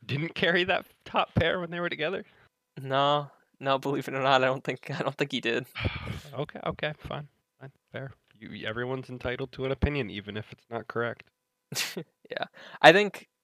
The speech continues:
Speaker 2: I think on paper overall, though, I would give Carolina the advantage at forward. You know, it's
Speaker 1: Yeah,
Speaker 2: pretty
Speaker 1: it's
Speaker 2: close.
Speaker 1: close.
Speaker 2: It's pretty close, but, like, I think they still have, like, you know,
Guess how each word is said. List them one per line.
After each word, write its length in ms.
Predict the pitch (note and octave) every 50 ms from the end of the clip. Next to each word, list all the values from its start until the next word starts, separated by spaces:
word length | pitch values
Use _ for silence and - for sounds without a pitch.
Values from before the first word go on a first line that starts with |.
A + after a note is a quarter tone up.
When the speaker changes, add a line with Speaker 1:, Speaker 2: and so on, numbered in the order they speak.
| _ _ _ _ _
Speaker 2:
I 80 | - D3+
think 120 | F3+ F#3
on 160 | E3 D#3+ D#3+ D3+
paper 400 | - C#3+ C3+ - - B2 - -
overall, 400 | A#2+ A2+ - F#2+ G2+ G#2+ A2 -
though, 200 | A#2+ A#2 A#2 -
I 120 | A2 A#2
would 360 | A2 A2 A#2+ B2 B2+ B2 -
give 480 | - A#2+ A#2 A2+ A2 A2 - - - - _ _ _ _ _ _ -
Carolina 560 | - B2 A2+ A2 G#2+ G#2+ G#2 G#2 G#2 G2+ G2+
the 160 | G2+ G2+ G2
advantage 720 | G2 - G2 F#2+ F#2+ G2 - - F#2 D#2+ - - - - _ _ _ _ _ _
at 240 | - F2+ D2 - -
forward. 360 | - - - - - - - - _ _ _ _ _ _ _ _ _ _ _ _ _ _ _ _ _ _ _ _ _ _ _ _ -
You 100 | D#3+ D3+
know, 60 | A#2+
it's 200 | C3 D#3 E3+ F3
Speaker 1:
Yeah, 80 | E3 -
Speaker 2:
pretty 160 | - - -
Speaker 1:
it's 60 | - -
Speaker 2:
close. 220 | C3 A2 G2 G2 G#2
Speaker 1:
close. 260 | C3 - - - - -
Speaker 2:
It's 120 | - - -
pretty 200 | - A#3+ D3+ -
close, 380 | - A2 G2+ G#2 C3+ - -
but, 200 | - - - -
like, 200 | G2+ G#2+ G#2+ -
I 100 | - C3+
think 220 | - - D3+ D3 -
they 100 | B2 A#2
still 240 | - - A2+ A#2
have, 320 | A2+ A2+ G2+ G2 G2 - -
like, 300 | G2 F2+ - - - - _ _ _ _ _ _ _ _ _ _ _ _ -
you 60 | -
know, 60 | -